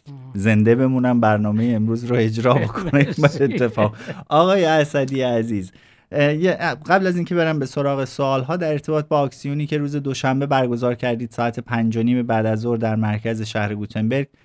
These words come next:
Speaker 2: اه، چه اتفاقی افتاد؟ چگونه برگزار شد؟ شعارها د-، چه محوریتی داشت و، و چرا اصلاً این اکسیون رو برگزار کردید؟
Speaker 1: راستش، خب، این زمینه سازی بود برای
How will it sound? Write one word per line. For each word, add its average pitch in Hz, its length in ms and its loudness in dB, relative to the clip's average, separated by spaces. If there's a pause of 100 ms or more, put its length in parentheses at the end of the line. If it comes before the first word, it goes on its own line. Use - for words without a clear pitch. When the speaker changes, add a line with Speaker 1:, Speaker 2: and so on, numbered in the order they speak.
(380)
Speaker 2:
اه، 127 200 0
چه 156 140 -2
اتفاقی 147 440 0
افتاد؟ 151 380 0
چگونه 135 340 -2
برگزار 135 500 2
شد؟ 156 440 0
شعارها 127 540 2
د-، 139 80 -4
چه 135 240 -4
محوریتی 127 640 -2
داشت 151 380 -2
و، 123 380 0 (160)
و 107 380 -2 (880)
چرا 143 320 4
اصلاً 107 300 -2
این 101 180 -2
اکسیون 95 400 -6
رو 92 60 -4
برگزار 80 460 -8
کردید؟ - 240 -20 (1080)
Speaker 1:
راستش، 196 640 0
خب، 202 340 0
این 190 460 2
زمینه 165 460 2
سازی 160 480 2
بود 180 380 0
برای 160 760 0